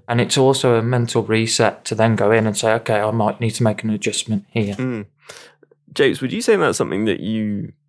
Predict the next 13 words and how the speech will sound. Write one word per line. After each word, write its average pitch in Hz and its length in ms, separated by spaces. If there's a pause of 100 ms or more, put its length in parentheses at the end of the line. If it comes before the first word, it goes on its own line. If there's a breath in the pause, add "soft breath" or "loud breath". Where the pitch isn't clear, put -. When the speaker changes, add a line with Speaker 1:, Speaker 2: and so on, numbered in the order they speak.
(140)
Speaker 2:
often 113 260
do 101 400 (100)
in 110 140
your 104 240
head? 113 320
Are 76 80
you 110 240
recognizing 98 960
patterns - 480
that - 220
opponents 101 440
are - 80
playing - 440